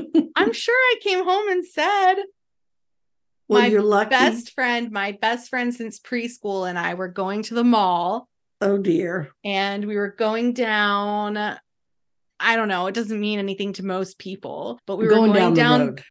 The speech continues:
Speaker 2: and we looked up to the left, o-, right over the tree line. And there was this round,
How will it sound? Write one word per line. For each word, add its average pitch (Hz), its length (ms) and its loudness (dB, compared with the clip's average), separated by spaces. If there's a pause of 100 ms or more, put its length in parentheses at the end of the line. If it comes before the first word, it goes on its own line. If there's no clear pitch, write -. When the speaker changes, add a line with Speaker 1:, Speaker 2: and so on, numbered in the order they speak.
(200)
Speaker 2:
and 220 160 -4
we 233 140 -4
looked 226 540 -4
up 233 380 0 (500)
to 269 120 -6
the 233 100 -4
left, 220 1000 -4 (320)
o-, 233 320 0
right 220 460 -2
over 311 280 -4
the 320 140 -6
tree 302 320 -6
line. 202 680 -2 (720)
And 220 180 -4
there 226 140 0
was 214 160 -2
this 214 260 -8
round, 208 1120 2